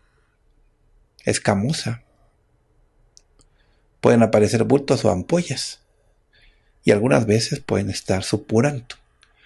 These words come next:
o pueden volverse costras. Hay hinchazón, hay ardor.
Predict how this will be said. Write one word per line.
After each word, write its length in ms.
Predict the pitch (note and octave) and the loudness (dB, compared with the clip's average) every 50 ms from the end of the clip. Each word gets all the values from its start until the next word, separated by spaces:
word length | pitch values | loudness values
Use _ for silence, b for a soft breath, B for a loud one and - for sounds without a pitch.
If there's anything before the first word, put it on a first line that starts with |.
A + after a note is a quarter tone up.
| b b b | b b b
o 140 | _ - - | _ -4 0
pueden 240 | - A#2 A2+ A2 G#2 | 2 2 2 2 2
volverse 400 | G2 F#2 G2+ G#2+ A2+ - G#2 - | 0 0 -2 -2 -2 -4 -6 -4
costras. 720 | - - B2 - - - - - F2+ - - - - - _ _ _ _ _ _ _ _ _ _ _ _ _ _ _ _ _ _ _ _ _ _ _ _ _ _ _ _ _ _ _ _ _ _ _ _ - - | -2 -2 -2 -2 -4 -6 -8 -8 -8 -8 -12 -16 -18 -20 _ _ _ _ _ _ _ _ _ _ _ _ _ _ _ _ _ _ _ _ _ _ _ _ _ _ _ _ _ _ _ _ _ _ _ _ -12 -2
Hay 200 | - A2+ A#2 A#2+ | 2 4 4 4
hinchazón, 480 | A#2 G#2+ - A2 F2+ - - D#3 D#3+ - | 4 4 2 -2 -2 0 -2 -2 0 -2
hay 100 | G#2+ F2+ | -2 -2
ardor. 380 | F2+ F2+ F#2+ G#2 C#3+ E3+ E3 | -4 -4 -2 -2 -2 -2 -4